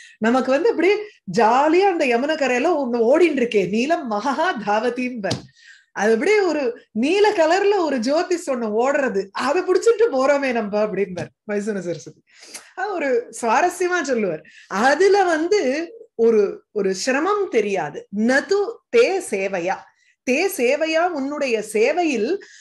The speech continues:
அந்த சிரமம் இல்லைங்கிற. ஞான யோகத்தக ஆத்மனி சமாதிஹி மனஸ்தைரியம் சயவ யோகா உபாயः.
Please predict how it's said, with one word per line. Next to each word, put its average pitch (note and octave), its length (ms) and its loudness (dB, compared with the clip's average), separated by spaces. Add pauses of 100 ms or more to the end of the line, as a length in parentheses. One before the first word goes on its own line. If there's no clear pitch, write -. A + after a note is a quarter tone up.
அந்த D#4+ 280 -2
சிரமம் B3 480 -4
இல்லைங்கிற. G#3 560 -4 (1700)
ஞான G3+ 500 -2
யோகத்தக C4+ 600 -2 (200)
ஆத்மனி D4 720 -4 (340)
சமாதிஹி C4+ 760 0 (120)
மனஸ்தைரியம் G3+ 840 -4 (420)
சயவ C#4 360 0
யோகா C4 680 -2
உபாயः. G#3 640 -2